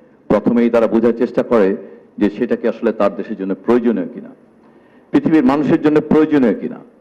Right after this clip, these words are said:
টাইফয়েড এমন একটি রোগ যেটা ইতিমধ্যে আপনারা জেনেছেন যে এই রোগটি বিশ্বব্যাপী যে বার্ডেন, এমন বাংলাদেশের যে বার্ডেন, এ দুটোই আসলে একটা টিকার প্রয়োজনীয়তাকে প্রায়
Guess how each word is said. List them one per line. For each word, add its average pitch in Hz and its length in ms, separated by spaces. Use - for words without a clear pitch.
টাইফয়েড 156 460
এমন 127 220
একটি - 240
রোগ 123 120
যেটা 110 200
ইতিমধ্যে 117 420
আপনারা 104 280
জেনেছেন 117 380
যে 98 140
এই 104 100
রোগটি 123 320
বিশ্বব্যাপী 135 640
যে 127 80
বার্ডেন, 110 300
এমন 135 160
বাংলাদেশের 147 600
যে 104 140
বার্ডেন, 95 280
এ 101 40
দুটোই 143 400
আসলে 120 260
একটা - 140
টিকার 156 340
প্রয়োজনীয়তাকে 123 760
প্রায় 110 200